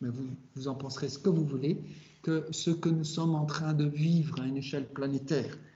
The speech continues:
qui est évidemment, qui surgit parce qu'il y a des phénomènes physiques qui nous modifions, nous, nous, nous faisons vibrer la Terre,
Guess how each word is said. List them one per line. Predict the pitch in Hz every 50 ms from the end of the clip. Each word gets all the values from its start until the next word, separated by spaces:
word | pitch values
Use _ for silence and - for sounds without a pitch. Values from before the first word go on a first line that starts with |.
| - _ _ -
qui | - 135
est | 127 127 - 135
évidemment, | 131 123 135 135 143 147 151 156 147 117 - - - - - - - _ _ -
qui | - -
surgit | - - - 160 139 - - 190 170
parce | - 139 127 - -
qu'il | - 143 135 135
y | 135
a | 135
des | 139 135
phénomènes | 131 - 160 151 151 156 156 151 151
physiques | - - 170 151 147 151 175 160 - - - - - - -
qui | - - 143 131 127 131 131 131 127 127 127 - - - -
nous | 160 156
modifions, | 165 180 185 185 165 160 175 160 - - - - 180 185 180 170 156 143 - - - - - - - _ _ _ _ _ _
nous, | - 127 139 151 156 151 147 151 151 151
nous, | 147 147 143 143 147 151 156
nous | 156 151
faisons | 151 - - 190 185 175 185 190 175
vibrer | 165 180 196 196 175 190 175 196 190
la | 180 175 165
Terre, | - - 185 180 165 147 143 - -